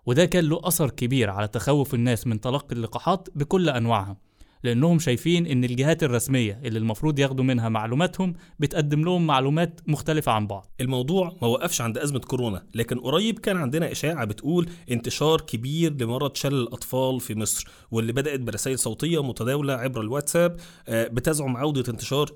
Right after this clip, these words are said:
Speaker 2: المرض في مصر مرة أخرى. وخرجت وزارة الصحة وقالت إنه لا صحة لانتشار المرض، موضحة إنها لم ترصد أي إصابة أو حالات مصابة. الإشاعة تزامنت مع حملة أعلنت عنها الحكومة ضد شلل الأطفال في القاهرة والجيزة،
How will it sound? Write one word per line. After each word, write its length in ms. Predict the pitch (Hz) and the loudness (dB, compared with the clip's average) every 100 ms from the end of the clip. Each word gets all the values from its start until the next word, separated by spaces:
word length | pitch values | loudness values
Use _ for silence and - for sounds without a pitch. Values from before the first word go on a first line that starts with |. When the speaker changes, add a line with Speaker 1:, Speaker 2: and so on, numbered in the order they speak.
| 113 | -4
Speaker 2:
المرض 340 | 117 131 120 | -2 -2 -4
في 120 | - | -2
مصر 320 | 120 143 - | -2 -2 -2
مرة 280 | 131 156 143 | -2 -2 -2
أخرى. 240 | 170 165 170 - - | 0 0 0 -6 -4
وخرجت 500 | 123 123 170 151 135 | -2 2 2 2 0
وزارة 240 | 127 143 - | -2 -4 -4
الصحة 360 | - 143 - | -4 -4 -2
وقالت 400 | 127 139 139 135 | -4 -2 -2 -2
إنه 260 | 151 151 147 | 2 2 2
لا 140 | 123 175 | 2 0
صحة 300 | 170 170 143 | 0 -2 -4
لانتشار 380 | 135 139 156 156 | -4 -4 -4 -2
المرض، 360 | 151 165 160 - - | 0 0 -2 -6 -4
موضحة 580 | 123 123 160 160 160 - | -2 0 -2 0 -2 -2
إنها 260 | 120 127 131 | -2 0 0
لم 160 | 127 135 | 0 -2
ترصد 380 | 143 131 127 | -2 -2 -2
أي 240 | 135 135 120 | -4 -4 -2
إصابة 360 | - 131 127 120 - - | -2 0 -4 -6 -10 -4
أو 80 | 131 | -4
حالات 340 | - 117 127 | -2 -4 -4
مصابة. 320 | - - - - - _ - - - | -6 -8 -8 -16 -20 _ -20 -20 -6
الإشاعة 400 | 139 151 190 226 | -4 -2 0 0
تزامنت 520 | 226 127 151 185 170 135 | 2 2 2 0 0 -2
مع 220 | 160 160 | -4 -4
حملة 360 | - 165 160 | -2 -2 0
أعلنت 440 | 160 123 110 151 147 | -2 -4 -4 -4 -2
عنها 180 | 131 143 | -2 -2
الحكومة 420 | - - 156 139 | -4 -6 -4 -4
ضد 200 | 123 120 | -6 -6
شلل 180 | - 143 | -4 -4
الأطفال 340 | 113 - 131 | -6 -8 -8
في 80 | - | -10
القاهرة 320 | - 117 123 | -8 -6 -4
والجيزة، 440 | 113 113 160 160 | -4 -4 -2 -2